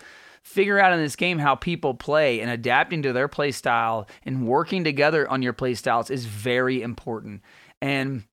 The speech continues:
and I think there are definitely some people that can get to those higher tiers, you know, um, in their, in their rankings going through solos, but I think they're very far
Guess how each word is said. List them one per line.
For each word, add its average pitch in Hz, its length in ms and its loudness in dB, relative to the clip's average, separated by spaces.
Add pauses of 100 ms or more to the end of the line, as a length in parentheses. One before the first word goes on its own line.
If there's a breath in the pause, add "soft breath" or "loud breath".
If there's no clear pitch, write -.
(760)
and 151 200 0
I 156 80 4
think 180 220 0
there 165 100 4
are 147 100 4
definitely 156 300 0
some 143 220 -4
people 135 260 -4
that 127 120 -4
can 120 280 -6
get 147 220 -6
to 156 60 -4
those 131 140 -2
higher 135 300 2
tiers, 139 640 -4
you 139 100 -6
know, 131 380 -2 (260 loud breath)
um, 120 540 -2 (220)
in 156 120 -2
their, 147 180 2
in 151 160 -4
their 156 120 2
rankings 156 640 -2
going 170 200 0
through 170 120 -2
solos, 170 400 2
but 139 280 -2
I 151 40 0
think 262 200 -2
they're 320 120 0
very 151 320 2
far 147 480 2